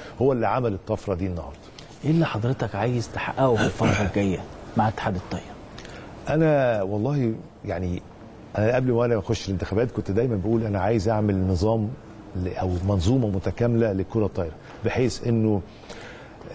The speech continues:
Speaker 1: خالد ناصف موجود او المنت-، المع-، المجلس بتاعه موجود، هي المنظومه متكامله كده وماشيه كده.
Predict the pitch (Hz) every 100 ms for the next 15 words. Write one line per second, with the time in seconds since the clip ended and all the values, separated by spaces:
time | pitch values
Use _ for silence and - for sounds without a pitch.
0 | - - 147 120 131 117 110 104 101 139
1 | 135 107 110 104 98 101 92 - 110 98
2 | 98 92 107 123 131 120 - 135 123 107
3 | 120 139 104 123 110 104 127 120 98 -
4 | 95 87 82 95 90 95 110 120 - 104
5 | -